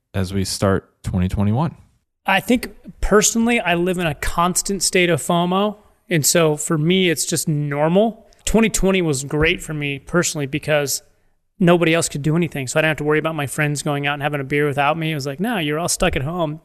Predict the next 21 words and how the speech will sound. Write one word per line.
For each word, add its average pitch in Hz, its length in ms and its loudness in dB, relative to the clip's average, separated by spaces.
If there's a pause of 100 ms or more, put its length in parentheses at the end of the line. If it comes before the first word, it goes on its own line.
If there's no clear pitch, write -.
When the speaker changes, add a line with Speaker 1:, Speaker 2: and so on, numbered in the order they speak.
(140)
Speaker 2:
just - 220 2
like 175 200 2
me." 180 240 2
So 165 140 0
I 170 60 2
don't 175 120 -2
have 202 140 -2
to 202 60 0
fear 208 240 0
missing 190 340 0
out 190 300 2
Speaker 1:
<laughs> - 60 -10
Speaker 2:
of 190 340 -2
any 233 200 2
of 214 60 -2
the 185 60 -4
social 185 380 -2
events. 143 360 -8 (640)
Uh, 170 260 6 (880)
but 214 280 4
that, - 300 0